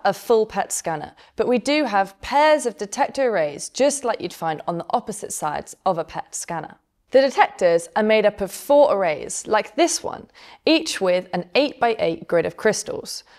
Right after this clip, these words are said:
When a gamma ray photon enters the crystal, it deposits its energy, and we can turn this into an electrical signal. We can represent our detectors using these sixteen-by-sixteen screens. Let's use the screens to look at some of our data.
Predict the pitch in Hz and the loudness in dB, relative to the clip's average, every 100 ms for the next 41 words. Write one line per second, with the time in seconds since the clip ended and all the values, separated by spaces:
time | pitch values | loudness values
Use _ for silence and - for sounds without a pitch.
0 | _ 220 240 247 254 294 339 277 247 247 | _ 2 2 4 4 2 0 2 2 0
1 | - 202 196 175 160 - 254 311 254 226 | 2 2 2 -4 -8 -2 0 0 -2 -4
2 | 196 - 170 165 - 170 185 196 - 277 | -4 -2 -2 -2 -4 -4 -4 -10 0 0
3 | 311 - 220 - 226 208 - - - - | 0 -4 -4 -4 -2 -2 -6 -14 -16 -20
4 | _ 220 254 269 254 311 320 233 - 160 | _ 0 0 0 0 2 2 0 -6 -8
5 | - - 220 214 214 175 - - 151 - | -6 -4 -4 -2 0 -2 -6 -10 -6 0
6 | 254 - - - _ _ _ 247 254 262 | 0 -2 -18 -20 _ _ _ -2 0 2
7 | 262 392 - 254 185 170 - - 220 226 | 4 4 4 0 0 -2 -4 2 2 0
8 | - 180 - 165 160 - 208 208 202 269 | -4 -4 -2 -4 -4 -4 0 0 0 2
9 | 277 185 180 180 - - 302 - 233 190 | 2 2 -4 -10 -16 -4 -4 -4 -4 -4
10 | 196 226 - - - 160 156 - 208 190 | -2 -2 -4 -8 -8 -10 -8 -6 -2 -2
11 | 160 - - _ _ - _ 302 320 - | -4 -16 -18 _ _ -20 _ 2 2 6
12 | 349 415 285 - - - - 185 - _ | 8 8 4 -8 -6 -8 -8 -16 -20 _
13 | - 269 269 294 277 - 185 175 180 196 | -2 0 4 2 2 -6 -6 -4 0 0
14 | 220 208 - - | 0 -6 -8 -18